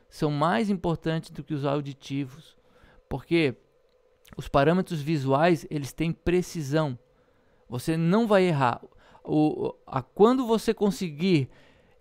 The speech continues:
encontrar, quanto mais padrões visuais você conseguir construir pra você, menos você vai errar na mixagem.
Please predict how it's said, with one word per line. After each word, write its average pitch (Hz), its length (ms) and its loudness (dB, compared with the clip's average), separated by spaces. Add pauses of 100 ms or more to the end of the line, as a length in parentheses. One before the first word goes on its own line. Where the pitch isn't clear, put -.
encontrar, 165 960 2
quanto 165 240 -2
mais 202 320 0
padrões 190 1000 2 (320)
visuais 160 720 4
você 156 300 -4
conseguir 165 520 -6
construir 170 760 -2
pra 151 160 -4
você, 170 540 0 (220)
menos 190 560 2
você 190 300 -2
vai 175 220 0
errar 139 380 -2 (360)
na 135 120 -6
mixagem. 135 680 -8